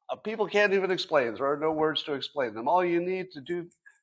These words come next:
to do that is to, uh, grab a cup or a mug or a glass, a tankard, chalice or stein, a canteen, jug or flask, a vessel of any kind.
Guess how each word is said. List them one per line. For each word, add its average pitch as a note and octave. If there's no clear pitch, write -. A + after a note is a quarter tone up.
to C#3+
do D3
that C3+
is C3
to, C3+
uh, B2+
grab C3
a B2
cup D#3
or D3+
a C#3+
mug C#3+
or D3+
a D3+
glass, E3
a D3+
tankard, B2
chalice A2+
or A2
stein, B2
a C3
canteen, G#2+
jug G#2+
or G#2+
flask, C3+
a B2
vessel G2+
of G#2+
any G#2+
kind. D#3+